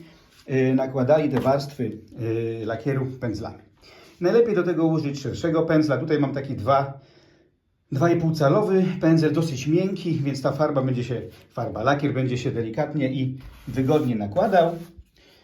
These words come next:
Y, można użyć jeszcze większego pędzla, też mam taki większy, szerszy pędzel,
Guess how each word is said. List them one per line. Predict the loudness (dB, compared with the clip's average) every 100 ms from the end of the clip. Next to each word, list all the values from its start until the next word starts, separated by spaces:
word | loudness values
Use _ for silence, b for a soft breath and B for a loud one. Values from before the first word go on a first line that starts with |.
| b _ 0
Y, | 2 4 4
można | 2 2 2
użyć | 2 2 0 0
jeszcze | -2 0 -2
większego | -2 -4 -2 -2
pędzla, | 0 0 0 -4
też | -4
mam | -4
taki | -6 -6 -8
większy, | -2 -2 -2 -4 -4
szerszy | -4 -4 -4 -4
pędzel, | -2 0 2 0 -2